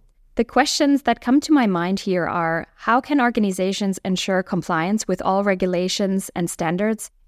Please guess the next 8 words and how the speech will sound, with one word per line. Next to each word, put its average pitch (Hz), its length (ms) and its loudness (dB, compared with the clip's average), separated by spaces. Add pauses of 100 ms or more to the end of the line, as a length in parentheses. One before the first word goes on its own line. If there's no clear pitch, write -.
ethical 285 420 2
compliance, 277 720 2 (300)
and 233 260 6
sustainability 202 920 -2
in 170 100 0
their 156 100 0
supply - 360 -6
chains? - 440 -10